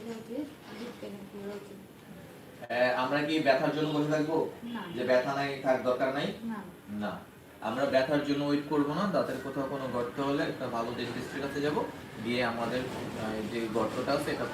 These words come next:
Speaker 2: একটা ভালো মেডিসিন, ভালো ফিলিং দিয়ে ফিল আপ করে নিব।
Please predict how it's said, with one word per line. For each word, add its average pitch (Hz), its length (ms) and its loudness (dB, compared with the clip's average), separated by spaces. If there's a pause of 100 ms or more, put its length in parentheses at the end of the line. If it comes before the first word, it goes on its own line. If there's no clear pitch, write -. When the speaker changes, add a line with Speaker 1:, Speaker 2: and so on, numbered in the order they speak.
(320)
Speaker 2:
একটা 117 220 0 (120)
ভালো 123 280 2 (340)
মেডিসিন, 120 400 -2 (100)
ভালো 113 340 2
ফিলিং 120 220 0 (100)
দিয়ে 123 180 -2
ফিল 120 120 0
আপ 117 180 2
করে 127 140 2
নিব। 143 240 0